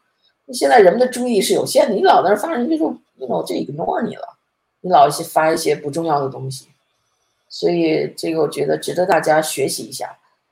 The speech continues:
听一听人家这个Twitter的老板是怎么教你使用Twitter的。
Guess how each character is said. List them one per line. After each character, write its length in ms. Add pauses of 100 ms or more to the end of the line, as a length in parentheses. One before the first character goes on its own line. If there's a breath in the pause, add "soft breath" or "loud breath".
(320)
听 220
一 60
听 220
人 120
家 460 (280)
这 100
个 220
Twitter 440
的 300
老 240
板 260
是 300
怎 240
么 80
教 300
你 160
使 200
用 160
Twitter 460
的。 300